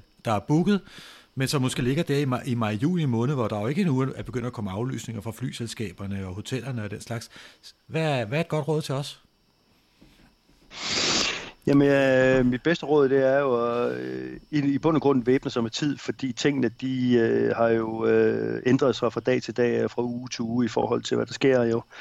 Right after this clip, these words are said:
Speaker 2: Øh, som, øh, vi er jo en del af rejsebranchens, øh, det, der hedder Rejsegarantifonden, og de ændrer jo hele tiden, øh, rejsevejledningen i forhold til, eller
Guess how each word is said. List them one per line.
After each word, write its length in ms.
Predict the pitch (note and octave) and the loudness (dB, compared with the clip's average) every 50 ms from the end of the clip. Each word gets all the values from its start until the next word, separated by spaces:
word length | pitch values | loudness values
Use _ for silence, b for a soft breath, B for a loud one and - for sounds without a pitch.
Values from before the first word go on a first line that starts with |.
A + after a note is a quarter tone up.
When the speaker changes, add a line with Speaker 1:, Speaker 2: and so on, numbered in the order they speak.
| B B B B B B B - A#2 | B B B B B B B 2 4
Speaker 2:
Øh, 540 | A#2 A#2 A2+ A2 A2 G#2+ G#2+ G#2+ G#2 G#2 G#2 G#2 G#2+ G#2+ - - - - - - - - - | 4 6 6 4 4 4 2 2 0 -2 -2 -4 -4 -4 -4 -4 -6 -6 -8 -10 -12 -10 -8
som, 340 | - - - B2 A#2 A#2 A#2 - _ - - | -4 0 2 2 2 2 0 -6 _ -12 -8
øh, 520 | - - - - B1 B1 - - B1 - | -6 -4 -4 -2 -2 -2 -2 -2 -4 -2
vi 60 | B2+ C#3 | 2 2
er 20 | |
jo 60 | C#3+ | 4
en 40 | C3 | 4
del 240 | - D3+ D3+ C#3 B2 | 4 4 2 4 2
af 100 | A2+ G2+ | 2 2
rejsebranchens, 1200 | A2 A2+ B2 C3 C#3 - - - B2+ A#2+ A#2 A2+ A2 - - A2 A2 A2+ - B2+ A#2+ A2 - - | 2 4 4 2 0 -2 -2 0 0 2 2 0 0 0 0 0 0 0 -2 -2 -4 -4 -2 0
øh, 760 | A2+ A2 A2 A2 G#2+ G#2+ G#2+ A2 A2+ A2+ A2+ A2+ A2+ A2+ A2+ | 0 2 2 0 0 0 0 0 0 0 -2 -2 -2 -4 -4
det, 220 | - - B2 A2 | -2 -2 0 2
der 40 | A2+ | 4
hedder 180 | G#2+ A2+ G#2+ - | 4 4 4 2
Rejsegarantifonden, 1040 | G2+ A#2 A#2+ - - A2 G#2 G2+ - - A2+ - - B2+ B2 A#2+ A#2+ - A2 G#2+ B B B B B B B B B | 2 0 0 0 -2 -2 -2 -2 -4 -8 -8 -4 -2 -2 -2 -2 -2 -4 -8 -8 B B B B B B B B B
og 300 | - A2+ A2 G2 A#2 A2+ A2+ - | -8 -4 -4 -2 -2 -4 -6 -4
de 140 | - C#3 C3+ | 0 2 4
ændrer 240 | B2 B2+ C#3 - C#3 | 4 4 4 4 2
jo 80 | B2 A2+ | 0 0
hele 160 | A2 A#2+ B2+ | 0 -4 -6
tiden, 280 | B2+ - B2+ A#2 A#2 A2 | -2 0 0 2 2 2
øh, 260 | G#2+ G#2+ G#2+ G#2+ G#2+ | 2 2 2 2 2
rejsevejledningen 1000 | G2+ G#2 A2 A#2+ - C3+ A2 G#2 G#2 G#2+ G#2+ A2 A2+ A2+ A2+ A2+ A2 G#2+ A2 A2 | 2 2 2 2 2 0 0 2 0 0 0 0 -2 0 0 0 0 0 -2 -4
i 40 | G#2+ | -4
forhold 380 | - - A#2 A2+ A2+ A2+ A2 | -4 -2 -2 -2 -2 -2 -4
til, 160 | G#2+ - - A2+ | -4 0 2 2
eller 360 | A2 G#2+ G#2 G2 F#2+ G2 | 2 2 2 0 -2 -4